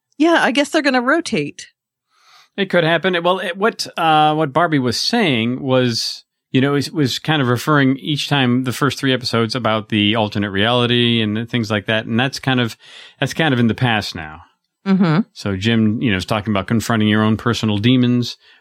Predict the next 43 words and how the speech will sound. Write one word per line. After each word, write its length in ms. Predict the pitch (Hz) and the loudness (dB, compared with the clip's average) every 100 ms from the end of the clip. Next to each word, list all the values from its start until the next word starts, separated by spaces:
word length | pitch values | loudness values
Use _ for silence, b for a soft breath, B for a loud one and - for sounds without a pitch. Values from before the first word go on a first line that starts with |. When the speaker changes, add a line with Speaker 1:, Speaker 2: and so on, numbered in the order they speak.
| b | b
Speaker 2:
which, 460 | 104 92 - - 98 | 0 0 -2 -4 0
uh, 260 | 87 82 85 | 0 0 -2
that, 220 | 104 110 _ - | -4 -4 _ -6
that 180 | 92 101 | -4 -2
fellow 200 | 104 98 | 0 2
has 200 | 98 98 | 0 0
a 40 | |
legion 400 | 110 160 120 104 | 2 2 2 2
of 120 | 90 82 | 0 -2
them, 200 | 87 90 | -4 -4
shall 160 | 95 | -4
we 120 | 92 87 | -4 -4
say? 280 | 101 98 104 _ _ _ _ b b b b b _ _ _ _ _ _ _ - | -2 -2 -4 _ _ _ _ b b b b b _ _ _ _ _ _ _ -10
Speaker 1:
Yes. 340 | 147 - 101 98 | -2 0 2 2
Speaker 2:
And, 60 | |
uh, 40 | 98 95 | 2 2
and 260 | 98 101 | 2 0
so 220 | - 117 | 0 0
he, 300 | 107 117 117 | 2 4 2
he, 240 | 113 123 117 | 2 0 0
it, 160 | 117 - | -4 -2
it 220 | 123 123 | -4 -2
made 300 | 139 123 107 | 0 0 0
perfect 300 | - 110 104 | -2 -2 -2
sense 160 | 117 104 | -4 -4
for 140 | - | -4
him 240 | 80 127 98 | -2 0 0
to 60 | |
be 80 | 87 | -4
doing 320 | 82 78 78 | -8 -8 -8
that. 200 | 78 78 - _ - | -8 -10 -14 _ -2
Speaker 1:
Right. 340 | 175 147 - _ _ _ _ B B B B - | 0 0 -6 _ _ _ _ B B B B -4
Speaker 2:
But 180 | 127 | -4
he's 260 | 117 156 127 | 0 0 0
back 300 | 160 185 180 | 0 0 0
on 180 | 151 120 | 0 2
Bird 220 | 127 127 | 2 2
Island, 440 | 123 180 151 117 123 | 2 0 0 -2 0
and 160 | 120 | 2
he's, 260 | 139 143 - | 2 2 -2
again, 360 | 139 131 131 | -2 0 2
reviewing 480 | 120 113 143 139 127 | 2 2 2 2 2
that, 300 | 120 117 - | 2 0 -4